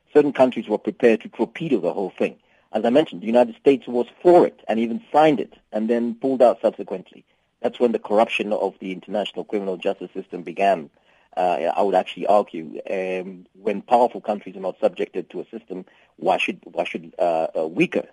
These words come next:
so to speak, middle powers subject themselves to the system? Very quickly on Mugabe, I think we should not get too caught, get too caught up on, on Mugabe being the one putting this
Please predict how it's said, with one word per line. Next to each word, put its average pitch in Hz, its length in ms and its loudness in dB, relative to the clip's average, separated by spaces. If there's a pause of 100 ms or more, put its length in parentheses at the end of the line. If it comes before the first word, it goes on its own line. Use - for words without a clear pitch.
so 92 120 -6
to - 180 -14
speak, - 340 -14
middle 101 240 -4
powers 85 460 0
subject 85 320 -6
themselves 82 400 -6 (420)
to - 60 -20
the - 160 -8
system? 87 300 -14 (140)
Very 156 200 6
quickly - 280 2
on 120 100 2
Mugabe, 110 460 4
I 113 100 -4
think 170 200 -4
we 139 80 -4
should 117 160 -10
not 123 180 2
get 113 220 -2
too 113 260 -6 (440)
caught, 139 320 0
get 123 240 2
too 131 100 -4
caught 123 240 2
up 104 220 0
on, 98 220 -4
on 104 200 -4
Mugabe 98 480 2
being 95 340 -4
the 95 80 -8
one 90 220 -6
putting 92 260 -6
this 85 120 -8